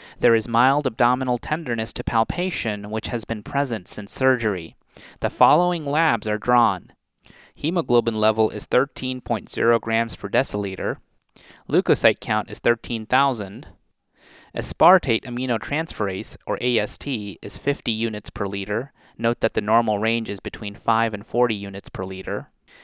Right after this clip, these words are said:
Alanine aminotransferase, or A L T, is hundred and fifty units per liter. Note that the normal range is five to forty units per liter. And alkaline phosphatase, or A L P,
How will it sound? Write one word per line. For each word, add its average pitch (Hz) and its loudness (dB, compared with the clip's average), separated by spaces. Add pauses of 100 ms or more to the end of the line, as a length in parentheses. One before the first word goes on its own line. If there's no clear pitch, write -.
(160)
Alanine 131 2
aminotransferase, 107 -4
or 107 -4
A 120 2
L 147 6
T, 104 -6 (120)
is 107 -6
hundred 117 -2
and 104 -8
fifty 147 -4
units 101 -6
per 104 -4
liter. 98 -4
Note 107 -4
that 101 -2
the 104 -4
normal 104 -2
range 107 -4
is - -10
five 113 2
to 110 -6
forty 120 2
units 104 -8
per 98 -6
liter. 98 -4 (580)
And 107 -6
alkaline 127 2
phosphatase, 117 -2
or 104 -4 (100)
A 120 4
L 110 6
P, 110 -2